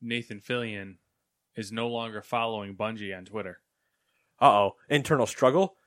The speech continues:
Speaker 2: Question mark? Game needs to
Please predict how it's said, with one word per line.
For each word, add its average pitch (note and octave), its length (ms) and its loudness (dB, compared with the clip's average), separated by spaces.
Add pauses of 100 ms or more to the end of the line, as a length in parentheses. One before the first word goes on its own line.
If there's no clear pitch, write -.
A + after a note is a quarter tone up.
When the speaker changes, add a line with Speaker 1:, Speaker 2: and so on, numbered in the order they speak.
(140)
Speaker 2:
Question F#3 360 0
mark? G3+ 360 -2 (2250)
Game C#3 240 2
needs C#3+ 200 -2
to A2+ 280 -2